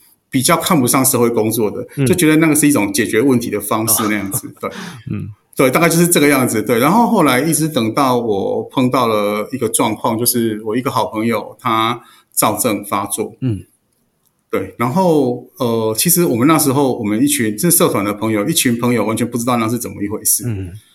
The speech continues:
Speaker 1: 对，就是，就他们，我们社团自己就变得很慌，因为有一个人，一个核心的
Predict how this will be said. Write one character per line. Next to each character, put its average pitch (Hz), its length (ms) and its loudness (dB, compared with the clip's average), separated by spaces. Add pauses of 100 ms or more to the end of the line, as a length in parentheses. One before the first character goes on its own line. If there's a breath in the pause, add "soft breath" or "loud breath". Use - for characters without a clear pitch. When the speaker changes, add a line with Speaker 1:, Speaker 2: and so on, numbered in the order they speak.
(140)
Speaker 1:
对， 104 260 -2
就 143 140 2
是， 143 400 2
就 147 200 0
他 156 140 2
们， 131 200 4 (120)
我 120 80 -2
们 117 180 2
社 143 220 2
团 104 300 -2
自 - 100 -4
己 117 100 -4
就 127 140 -2
变 127 180 0
得 104 80 -2
很 90 200 -6
慌， 110 340 -4 (160)
因 131 160 0
为 127 160 2
有 95 180 -2
一 127 80 -2
个 113 160 0
人， 101 360 -4
一 - 40 -8
个 120 100 -4
核 120 140 0
心 123 160 2
的 110 160 0